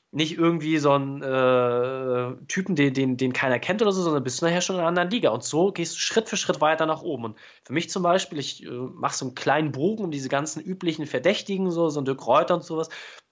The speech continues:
Klar, es, es kostet mich, äh, zwei Anrufe, dann, dann, äh, kann ich den zum Interview haben. Möchte ich aber gar nicht, weil die Geschichten, finde ich persönlich, haben jetzt alle genug gehört. Und auch so ein Gary Vaynerchuk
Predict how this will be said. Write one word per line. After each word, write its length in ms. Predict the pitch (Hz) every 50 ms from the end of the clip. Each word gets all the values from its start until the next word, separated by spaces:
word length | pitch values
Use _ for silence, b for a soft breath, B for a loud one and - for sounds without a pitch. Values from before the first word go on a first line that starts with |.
| _ _ _
Klar, 380 | - - - 196 226 170 - -
es, 200 | 127 - - -
es 180 | 143 - - -
kostet 380 | - 180 180 - - 160 151
mich, 320 | 165 165 165 165 - - 151
äh, 40 | 147 147 147 147 143 143 143 139 139 139 139 151 139
zwei 280 | - - - 160 170 156
Anrufe, 420 | 170 214 226 160 190 202 - 196
dann, 280 | 175 160 156 156 151 147
dann, 260 | 147 143 147 147 147
äh, 360 | 151 143 143 143 147 151 143 -
kann 140 | - 160 165
ich 100 | 160 -
den 140 | 175 165 160
zum 120 | - 180
Interview 340 | 170 165 170 151 151 156 151
haben. 280 | 156 226 196 123 110 B B B B B B B _
Möchte 440 | 120 120 147 202 220 - - - 254
ich 160 | 220 - -
aber 220 | 123 127 127 123
gar 160 | 120 117 113 120
nicht, 180 | 123 - -
weil 160 | 127 127 127
die 120 | 127 135 139
Geschichten, 440 | 143 135 - 220 220 - - 147 -
finde 160 | 143 120 156
ich 120 | 185 -
persönlich, 320 | - 165 151 160 156 - 160
haben 80 | 151
jetzt 120 | 151 151 -
alle 200 | 151 165 165 156
genug 260 | 170 226 247 - -
gehört. 300 | 262 165 139 127 - 135
Und 60 | 110
auch 100 | 131 151
so 100 | - 165
ein 60 | 147
Gary 260 | 156 156 156 151 151
Vaynerchuk 540 | 165 170 - 311 247 208 - - 117 113 -